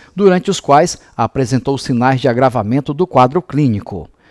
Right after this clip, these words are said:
Segundo relatos de familiares, a gestante teria enviado mensagens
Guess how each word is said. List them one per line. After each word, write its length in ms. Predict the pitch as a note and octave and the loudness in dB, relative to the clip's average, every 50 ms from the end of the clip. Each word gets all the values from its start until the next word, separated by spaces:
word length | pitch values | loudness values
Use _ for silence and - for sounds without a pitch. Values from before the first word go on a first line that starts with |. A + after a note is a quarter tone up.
| _ _ | _ _
Segundo 440 | - - C3+ B2 G#2+ A2+ B2 A2 A#2 | -8 -4 -4 -2 0 -2 0 0 0
relatos 560 | F#2 G#2 A#2+ G2+ G#2+ A2+ A2+ - - B2 G2+ | 0 0 0 2 2 2 0 0 -2 -8 -10
de 120 | F#2+ A2 | -8 -10
familiares, 800 | A#2 - A#2+ A2 B2 D3+ D#3 E3+ D#3+ C#3 C3+ C3+ C#3 C3+ - - - - - _ | -8 -6 -4 -4 -4 -2 2 2 4 4 4 2 0 -4 -4 -8 -16 -20 -20 _
a 140 | _ A2 A2 | _ -8 -6
gestante 480 | G#2+ B2+ C3+ A2+ - - D3+ C#3+ - C#3+ | -4 -4 -4 -4 -2 -2 -2 -2 -2 -4
teria 380 | - - C#3+ C3+ C#3 D3+ D3+ | -2 0 0 2 2 2 2
enviado 480 | D3 C#3 B2+ C3 B2+ B2+ C3+ C#3 C3+ C#3 | 2 0 -2 -2 0 0 0 0 -2 -2
mensagens 680 | C#3+ C3 A2+ - - - C#3 C#3+ C#3 - D#3 C#3+ C3+ | -2 -2 -4 -4 0 2 2 2 2 0 -2 -4 -4